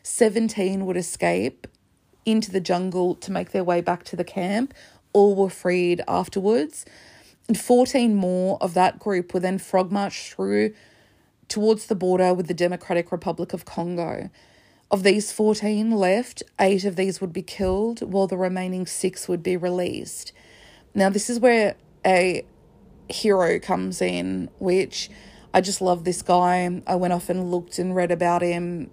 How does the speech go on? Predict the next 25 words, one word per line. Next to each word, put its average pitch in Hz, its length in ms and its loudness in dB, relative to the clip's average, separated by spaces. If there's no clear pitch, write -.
because 175 500 -2
he 196 320 -4
is 185 140 -6
the 202 100 -4
guy 180 280 2
that 175 100 -2
you 190 160 -4
want 180 460 -4
in 185 160 -4
this 180 400 -6
situation. 180 920 -4
And 196 120 0
his 214 180 2
name 233 160 2
is 226 120 -2
Mark 180 360 2
Ross, 175 640 -2
and 190 140 -2
online 185 460 -2
he 185 100 -6
goes 175 240 -2
by 175 160 -2
Mark 170 420 -4
C. 175 360 -2
Ross. 170 540 -2